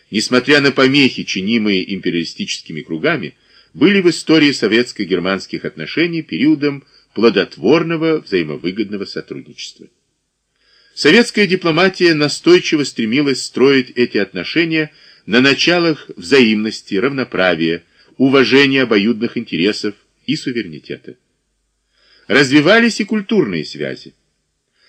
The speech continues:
Например, только в тысяча девятьсот двадцать девятом году на территории Германии было проведено девять советских выставок. Советский Союз принял участие в международной выставке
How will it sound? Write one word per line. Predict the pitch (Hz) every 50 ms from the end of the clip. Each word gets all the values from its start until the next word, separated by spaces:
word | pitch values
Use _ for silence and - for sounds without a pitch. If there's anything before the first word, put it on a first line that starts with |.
| _ _ _ _
Например, | - 113 120 143 143 147 175 208 208 196
только | - 185 190 185 185 170
в | 147 -
тысяча | - 170 160 - - 139
девятьсот | 123 117 120 - - 147 143 110
двадцать | 92 104 104 95 - - 85
девятом | 76 87 87 80 - - 78 76
году | 76 76 69 - - 139 156 - _ _ _ _ _ _
на | 85 95 107
территории | - 120 110 113 - 170 190 190 156 120
Германии | 90 78 95 82 80 78 76 80 82 82 98 127 156 165 _ _ _ _ _ _
было | - 127 160 196
проведено | 196 - 202 208 196 180 170 180 170 175 185 196
девять | 160 107 95 113 131 151 175 185 -
советских | - 131 101 80 90 110 - - - 147 - -
выставок. | 76 78 76 - - - - 69 71 - _ _ _ _ _ _ _ _ _ _ _ _
Советский | - - - 120 127 156 185 185 - - 190
Союз | 180 - 147 131 127 170 185 180 -
принял | - 127 123 143 160 175 175 170
участие | 156 - - - 117 131 135 - - - 151 135
в | 101 87
международной | 101 127 135 117 123 147 151 151 135 120 117 107 104 113 113
выставке | 101 113 117 - - 143 127 127 - 143 143 143 -